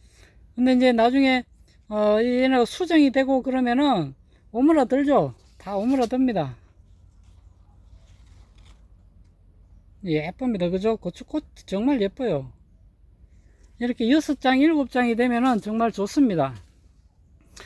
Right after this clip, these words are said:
자, 그러면은 고추 꽃잎장 수를, 어, 이렇게 이제 크게 하고, 그 다음에 어, 고추가 이렇게 쫙 펴지게, 고추 꽃도 크게 만드는 것이 뭐냐면은,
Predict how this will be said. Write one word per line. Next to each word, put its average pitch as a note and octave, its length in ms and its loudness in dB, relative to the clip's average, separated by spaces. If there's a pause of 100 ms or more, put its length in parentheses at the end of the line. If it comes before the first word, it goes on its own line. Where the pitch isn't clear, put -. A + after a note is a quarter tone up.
(360)
자, F#3+ 120 -4
그러면은 C#4 600 4
고추 D4 640 -2
꽃잎장 F4 520 -2
수를, B3+ 720 0 (1000)
어, G3+ 100 -6
이렇게 A#3 300 -2
이제 A3 100 0
크게 E4 380 -4
하고, A#3+ 680 0 (920)
그 - 100 -10
다음에 B3+ 440 2 (400)
어, G3+ 400 -2
고추가 C4+ 600 0
이렇게 A#3+ 240 0
쫙 C4 260 -4
펴지게, A#3+ 720 0
고추 B3 480 -6
꽃도 C#4+ 320 -4
크게 D#4 320 -2
만드는 B3 460 2
것이 B3 440 -2
뭐냐면은, A3 840 0